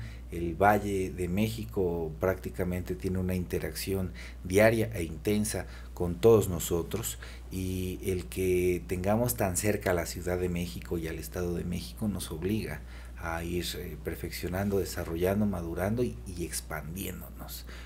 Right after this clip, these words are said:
Yo creo que ese es el gran reto que hoy se tiene como medio de comunicación,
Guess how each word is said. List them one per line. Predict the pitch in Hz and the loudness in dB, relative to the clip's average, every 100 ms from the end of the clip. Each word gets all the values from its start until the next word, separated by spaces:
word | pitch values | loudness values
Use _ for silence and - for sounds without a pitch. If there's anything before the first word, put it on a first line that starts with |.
| - | -4
Yo | - 101 | 0 2
creo | 117 | 2
que | 110 | 2
ese | 113 110 | -2 0
es | |
el | 107 92 | 0 2
gran | 98 98 92 | 4 4 2
reto | 85 90 - 87 - - - | 0 0 -2 -6 -10 -12 -10
que | - 101 | 2 4
hoy | |
se | 95 98 | 4 -2
tiene | - 92 92 | -4 -2 -2
como | 90 85 85 | -2 -4 -2
medio | 90 90 | 0 0
de | 85 | 0
comunicación, | - 87 87 85 92 87 117 135 | -4 -4 -4 -4 -4 -2 -2 -2